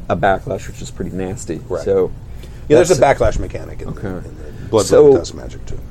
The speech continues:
Speaker 1: So you, a lot of work on it, so the InDesign. So what was the biggest surprise of what you had, i-, what you experienced while putting this out as an actual product?
Speaker 2: Um,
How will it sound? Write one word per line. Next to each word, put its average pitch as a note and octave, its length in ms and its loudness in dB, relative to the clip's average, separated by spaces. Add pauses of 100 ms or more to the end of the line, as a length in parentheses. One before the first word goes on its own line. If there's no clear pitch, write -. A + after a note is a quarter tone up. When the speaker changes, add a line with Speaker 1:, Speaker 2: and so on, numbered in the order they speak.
(160)
Speaker 1:
So - 180 4
you, D3+ 540 4 (640)
a C3+ 60 6
lot D3+ 200 8
of E3 80 6
work C#3 220 6
on C3 140 2
it, B2+ 180 2
so A#2 240 2
the A2 140 -2
InDesign. G#2+ 640 -4
So A#2 420 4 (100)
what B2 380 2
was D#3+ 140 -2
the B2+ 80 -6
biggest C3 300 2
surprise A#2 760 0
of G2 120 -10
what G2 240 -2
you G#2 180 -4
had, G#2 160 -2 (580)
i-, - 140 2
what A#2+ 300 0
you A#2 60 0
experienced - 800 -4 (720)
while G#2 220 6
putting G#2 360 -2
this G#2 140 -2
out G2+ 220 0
as A#2 220 2
an A2 80 2
actual F#2+ 360 -6
product? - 600 -8
Speaker 2:
Um, D#3+ 800 6